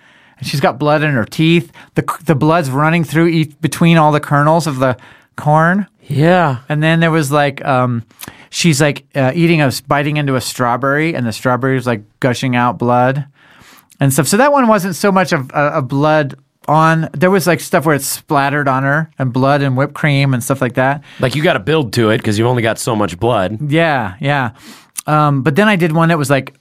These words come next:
Speaker 1: magician's assistant. And this woman was, like, kinda, she looked like a, you know, like a kind of goth magician's assistant, whatever. I was like, "Hey, I got this idea."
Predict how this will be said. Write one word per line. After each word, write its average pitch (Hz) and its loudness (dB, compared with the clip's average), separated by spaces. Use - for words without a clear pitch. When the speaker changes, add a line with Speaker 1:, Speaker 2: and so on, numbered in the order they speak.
Speaker 1:
magician's 135 0
assistant. 135 -2
And 143 4
this 175 2
woman 170 2
was, 131 0
like, 135 0
kinda, 147 -2
she 143 -6
looked 147 -2
like 131 0
a, 110 -2
you 131 0
know, 117 2
like 117 0
a - -6
kind 135 0
of 104 -6
goth 127 0
magician's 123 0
assistant, 120 -2
whatever. 131 0
I 117 0
was 131 -4
like, 143 -2
"Hey, 190 0
I 151 0
got 160 -4
this 160 -6
idea." 151 0